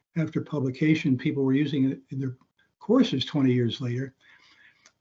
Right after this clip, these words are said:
But I knew, look, at the, all my examples, I love examples, but they're all twenty years old,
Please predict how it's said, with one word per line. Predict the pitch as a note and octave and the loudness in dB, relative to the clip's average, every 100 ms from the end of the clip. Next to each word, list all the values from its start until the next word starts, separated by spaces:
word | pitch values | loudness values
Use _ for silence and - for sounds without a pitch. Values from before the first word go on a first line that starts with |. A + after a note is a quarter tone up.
| _ _ - | _ _ 2
But | E3 | 6
I | E3+ | 8
knew, | B3 D#4 | 8 8
look, | F3 A3+ A3+ | 6 4 2
at | C3+ | -2
the, | B2+ - | -4 -6
all | G#3 A#3+ | -2 0
my | A#3 E3 | 0 0
examples, | - F#3+ A#3+ B3+ D3+ D3 | 0 4 4 4 0 0
I | E3 | 0
love | G3+ G#3+ | 2 0
examples, | D3+ F3 A3 F#3 - | 0 0 0 -2 -4
but | E3 | -4
they're | E3+ | 0
all | F#3 | -2
twenty | - G3 F#3+ | 0 0 2
years | F#3+ F3 | 2 2
old, | B3 D#4 - | 0 0 -2